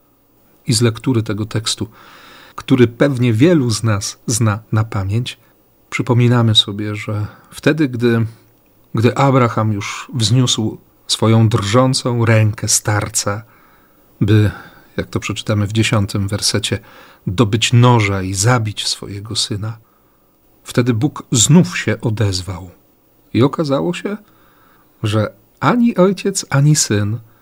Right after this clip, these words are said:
nie zauważyli uwikłanego, zaplątanego rogami w gęstym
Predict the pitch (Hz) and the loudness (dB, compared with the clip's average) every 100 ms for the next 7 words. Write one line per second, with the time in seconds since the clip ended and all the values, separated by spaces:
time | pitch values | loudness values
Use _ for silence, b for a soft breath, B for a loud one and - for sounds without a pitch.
0 | b b b b 110 175 220 196 123 113 | b b b b 0 2 0 0 0 0
1 | 110 127 175 160 - 135 170 - - 127 | 0 -2 -4 -4 -2 0 -2 -4 -4 0
2 | 127 160 117 123 170 123 143 156 143 117 | 2 2 2 0 2 2 2 4 2 4
3 | 131 139 220 131 110 104 151 180 107 101 | 2 2 2 0 0 0 0 0 0 2
4 | 151 196 - 123 113 110 | 2 2 -2 -2 -2 -2